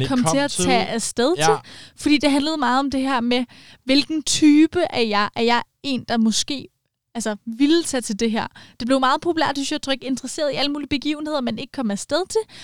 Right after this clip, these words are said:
Speaker 1: men
Speaker 2: Ja,
Speaker 1: bare
Speaker 2: det
Speaker 1: fordi,
Speaker 2: gjorde det.
Speaker 1: der er lidt signalværdi i det.
Speaker 2: Jeg vil sige, jeg gjorde det altså nogle gange, hvis det var sådan en,
Speaker 1: Jeg gjorde det også.
Speaker 2: jeg kan ikke committe, øh, til den her begivenhed lige nu, men jeg er selvfølgelig interesseret, for det er faktisk ret interessant. Og sådan, hvis jeg på dagen så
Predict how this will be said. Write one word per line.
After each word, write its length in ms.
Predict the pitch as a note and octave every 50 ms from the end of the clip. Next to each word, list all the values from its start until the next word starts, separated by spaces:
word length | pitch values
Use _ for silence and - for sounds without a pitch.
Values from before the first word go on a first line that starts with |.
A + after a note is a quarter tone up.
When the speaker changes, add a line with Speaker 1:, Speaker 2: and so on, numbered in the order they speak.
| - - -
Speaker 1:
men 100 | C#4+ C#4
Speaker 2:
Ja, 60 | G#3
Speaker 1:
bare 120 | A#3 A#3+
Speaker 2:
det 80 | C4+ -
Speaker 1:
fordi, 180 | - D#4 C#4+
Speaker 2:
gjorde 260 | A#2+ - E4 D#4 - G#2+
det. 100 | A2+ -
Speaker 1:
der 60 | -
er 100 | A#3+ C4
lidt 180 | C4+ C#4+ C#4
signalværdi 880 | - - - C#4+ D4 D4+ C#4+ C4+ C#4 C#4 C4+ C4 A3+ - B3+ A#3 A#3+ C4
i 40 | A#3
det. 160 | G3+ G#3+ G3 - _ _ _ - _
Speaker 2:
Jeg 120 | C3+ F3 F3+
vil 60 | F#3
sige, 200 | - - E3+ D3
jeg 120 | F3 F#3
gjorde 180 | E3+ G#3 F#3+ F#3
det 60 | E3+
altså 160 | D3+ C3 D#3
nogle 240 | D3 C#3+ D3 D3+ D#3 C#3
gange, 160 | B2+ C3+ C#3
hvis 160 | B2+ C3 A#2+
det 100 | - B2+
var 80 | B2+ B2
sådan 240 | A#2+ - C3 B2+
en, 180 | B2 A#2+ A#2 G#2 - _ -
Speaker 1:
Jeg 120 | B3+ C4+
gjorde 140 | C4+ C#4 B3+
det 100 | G#3+ -
også. 200 | G3+ - D#3+ D#3
Speaker 2:
jeg 80 | D3 C#3+
kan 120 | - F#3
ikke 120 | F#3+ E3+ -
committe, 600 | - F3 E3 D3+ D3+ D#3 D#3+ E3 F3+ G3 A#3 G#3+ - _ _ _ _ _ _ _ -
øh, 240 | D#3 C#3 C3 B2+ A#2+
til 120 | - D3
den 120 | C#3+ D#3 D3+
her 120 | D#3+ D3+
begivenhed 520 | B2+ D3 B2 - G3 G3 F3 D#3 E3 E3
lige 140 | D3+ D3 D#3+
nu, 240 | D3+ D3+ E3 F3+ - -
men 60 | D#3
jeg 60 | D3
er 40 | D3
selvfølgelig 260 | C#3+ - D#3+ E3 E3+ -
interesseret, 440 | E3+ D3 - D#3 - - F#3+ E3+ -
for 60 | D3
det 80 | C#3+ B2+
er 40 |
faktisk 260 | A#2+ C#3+ C#3+ C3+ - -
ret 140 | D3+ D3+
interessant. 500 | D3 C3+ B2 - B2 - - F#3 F#3+ G3 - _ _ _ _ _ - _ -
Og 120 | E3 D#3+
sådan, 140 | - E3 F3
hvis 240 | C#3+ D#3 F3 C3 -
jeg 120 | E3 C3+ -
på 180 | A#2+ F3+ F3+
dagen 520 | E3+ - D#3+ C#3 C3+ B2+ B2 C#3+ C#3 C3 B2 - _ _ _ _ _ _
så 140 | - D#3+